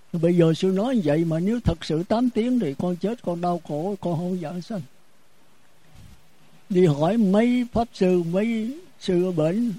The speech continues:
không trả lời được. Ai giảng thì đi hỏi người đó. <laughs> Mà tôi thì ở Trà Vinh,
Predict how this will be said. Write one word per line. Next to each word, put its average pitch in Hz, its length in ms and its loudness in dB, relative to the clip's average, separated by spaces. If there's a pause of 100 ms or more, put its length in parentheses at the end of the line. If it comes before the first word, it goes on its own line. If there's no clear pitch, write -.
(140)
không 180 180 -6
trả 160 140 -2
lời 165 220 0
được. 165 220 -6
Ai 190 280 -2
giảng 160 280 -2
thì 170 120 0
đi 175 140 0
hỏi 160 240 0
người 175 160 0
đó. 151 140 0
<laughs> - 40 0 (2250)
Mà 160 100 -2 (100)
tôi 170 200 4
thì 165 220 6 (360)
ở 175 220 2
Trà 170 120 0
Vinh, 165 340 0